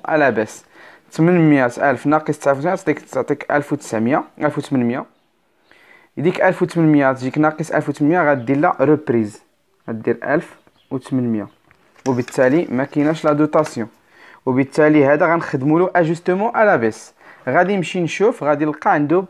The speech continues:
ما هو عنده اجوستمون على بيس. انت اجوستمون على بيس وكنخدموا باش بالغوبريز لاجوستمون بحالو بحال لانيلاسيون.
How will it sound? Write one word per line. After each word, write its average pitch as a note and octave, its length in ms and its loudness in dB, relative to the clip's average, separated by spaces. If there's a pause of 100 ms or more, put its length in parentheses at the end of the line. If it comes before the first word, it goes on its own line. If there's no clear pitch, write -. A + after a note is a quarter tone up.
ما C3 180 0
هو A#2 220 2
عنده B2+ 320 0
اجوستمون E3 540 -2
على B2 280 0
بيس. - 300 -12 (680)
انت A#2+ 200 -4
اجوستمون C#3 600 0
على B2 260 2
بيس G#3+ 300 -2 (320)
وكنخدموا D3 640 2
باش C3+ 320 0 (340)
بالغوبريز B2+ 640 0
لاجوستمون E3+ 600 2
بحالو G#3+ 300 2
بحال A#3 280 0
لانيلاسيون. G#3+ 600 2